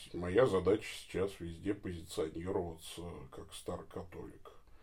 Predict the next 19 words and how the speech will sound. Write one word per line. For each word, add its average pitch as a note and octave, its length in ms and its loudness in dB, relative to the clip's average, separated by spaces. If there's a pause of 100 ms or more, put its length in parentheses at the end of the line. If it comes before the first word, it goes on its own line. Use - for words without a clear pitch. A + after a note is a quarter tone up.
(880)
Ну A2+ 640 8
вот. F2+ 100 -2 (1200)
Э, - 40 8
вот B2+ 720 12
епископ B2+ 560 2
рукополагает A2 800 6
три C#3+ 180 6
и C3 40 4
более G#2 360 6
епископов. - 640 -4
По - 120 -6
кому A2 340 4
из F#2 160 0
них B2 260 4
вы G2+ 80 4
преемство F2+ 640 -2
вед-, E2+ 360 -6
преемственность - 580 -6
ведете? F2 460 -6